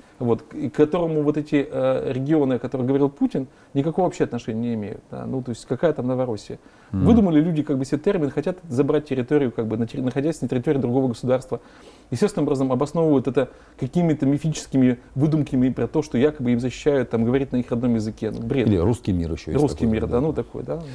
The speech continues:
Speaker 2: Евгений, вот сейчас, ну, все же говорят, конечно, и пишут о том, что, э, выборы, которые
Speaker 1: Мгм.
Speaker 2: мы, получается, не признаем,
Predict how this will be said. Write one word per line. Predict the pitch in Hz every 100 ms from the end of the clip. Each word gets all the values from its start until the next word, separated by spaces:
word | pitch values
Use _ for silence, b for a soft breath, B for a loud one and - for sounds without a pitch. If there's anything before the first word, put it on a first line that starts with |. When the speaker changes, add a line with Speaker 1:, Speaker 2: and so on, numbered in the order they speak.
| B B
Speaker 2:
Евгений, | 110 90
вот | 107
сейчас, | - - 156 -
ну, | 107 107 113
все | - 117
же | 90 92
говорят, | 92 92 104
конечно, | 92 82
и | 90
пишут | 107 85 80
о |
том, | 90 90
что, | - 90 82 B B B B -
э, | 82
выборы, | 117 117 110
которые | 92 90 85 82 82 71 - - -
Speaker 1:
Мгм. | 127 104 82
Speaker 2:
мы, | 87 78 _ _ -
получается, | 82 80 76 80
не | 85
признаем, | 87 85 92 123 143